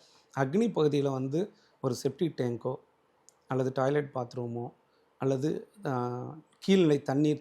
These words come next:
தொட்டியோ அமைச்சாங்கன்னா, அங்க நூறு சதவீதம் கேன்சர் அப்படிங்கிற வியாதி வரும். இது என்ன ஆகுன்னா, ஒரு கட்டத்து வரைக்கும் ஒண்ணுமே பண்ணாது. நீங்க ஒரு ஸ்டேஜ் த்ரீ தாண்டிட்டீங்கன்னா,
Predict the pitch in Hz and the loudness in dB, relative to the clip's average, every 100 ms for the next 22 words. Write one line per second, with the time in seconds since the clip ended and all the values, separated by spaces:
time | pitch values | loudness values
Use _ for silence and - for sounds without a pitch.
0 | 127 107 120 131 - - 123 117 117 117 | -4 -8 -8 -8 -10 -10 -8 -8 -8 -8
1 | 131 175 - 127 123 120 156 170 143 131 | -8 -10 -8 -8 -6 -4 -4 -4 -6 -6
2 | 123 123 135 143 135 127 123 127 123 117 | -6 -6 -8 -8 -8 -8 -8 -8 -8 -10
3 | 117 117 117 117 123 117 - _ _ _ | -10 -10 -10 -10 -10 -14 -16 _ _ _
4 | - - _ - 160 160 151 180 175 160 | -20 -20 _ -2 2 4 4 4 2 2
5 | 156 165 131 139 _ _ _ _ 160 190 | 2 2 0 -6 _ _ _ _ 2 4
6 | 226 190 160 170 160 - 160 143 147 - | 4 2 0 0 -4 -4 0 0 0 -4
7 | 190 139 135 143 143 120 123 117 110 _ | -2 0 0 -2 -4 -4 -4 -6 -8 _
8 | _ _ _ _ _ - 143 151 139 123 | _ _ _ _ _ -4 2 2 2 -2
9 | 120 120 120 123 127 151 - - - 170 | -4 -6 -8 -10 -14 -20 -14 -4 4 4
10 | 156 - _ _ _ _ - 170 160 131 | 4 -8 _ _ _ _ 2 4 4 2
11 | 135 165 156 135 120 117 131 | 0 2 0 -2 -4 -6 -8